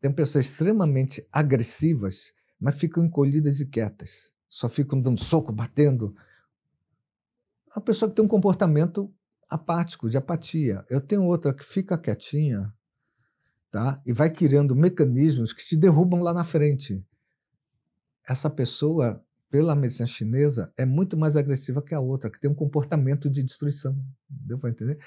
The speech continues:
Então, a primeira coisa que a gente vê é o comportamento. Bom, isso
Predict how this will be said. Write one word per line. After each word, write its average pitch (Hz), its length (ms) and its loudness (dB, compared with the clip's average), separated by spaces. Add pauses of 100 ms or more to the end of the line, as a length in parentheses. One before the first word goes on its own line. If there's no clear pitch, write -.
(200)
Então, 147 280 0
a 180 40 0
primeira 185 420 2
coisa 180 240 -2
que - 80 -2
a 139 40 2
gente 127 320 -2
vê 127 180 -2
é 165 60 -2
o 156 60 -2
comportamento. 151 840 -4 (540)
Bom, 139 260 0
isso 185 380 2